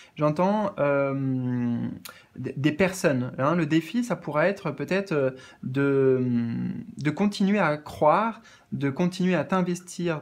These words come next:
dans ce souhait, euh, en dépit de l'avis des autres, hein, de l'opinion des autres, des conseils des autres,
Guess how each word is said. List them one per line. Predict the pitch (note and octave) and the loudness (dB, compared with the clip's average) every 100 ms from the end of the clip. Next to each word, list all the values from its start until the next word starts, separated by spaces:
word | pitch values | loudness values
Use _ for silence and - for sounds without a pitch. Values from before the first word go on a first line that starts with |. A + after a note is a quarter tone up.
| - | -6
dans | C3 C#3 C#3+ C3+ B2+ A#2+ | -2 0 2 0 -2 -4
ce | A#2 C3 | -4 -6
souhait, | B2+ - G#3 B3+ - - - | -6 0 0 -2 -10 -20 -4
euh, | C#3+ C#3+ C3+ - | 0 2 2 2
en | D3+ | 4
dépit | D3+ F3 F#3 - F3+ G#3+ G3 | 4 2 0 -4 -2 0 0
de | D3 | 0
l'avis | D3+ D#3+ D#3 G#3+ | 2 2 2 0
des | F3 D#3 D#3+ | 2 2 0
autres, | C3+ - - _ - | -2 -8 -20 _ -4
hein, | B2 D#3 | -2 0
de | C#3+ | 2
l'opinion | E3 F#3 E3+ E3+ F3 | 2 0 0 0 2
des | D#3+ C#3 | 0 0
autres, | D3 F3 F3 | 0 0 -2
des | C#3 C3+ | -4 -4
conseils | E3 D#3+ F3+ F3 | -2 -2 -2 -2
des | D#3 C#3 | -2 -2
autres, | C3 D#3 E3 | 0 -2 -4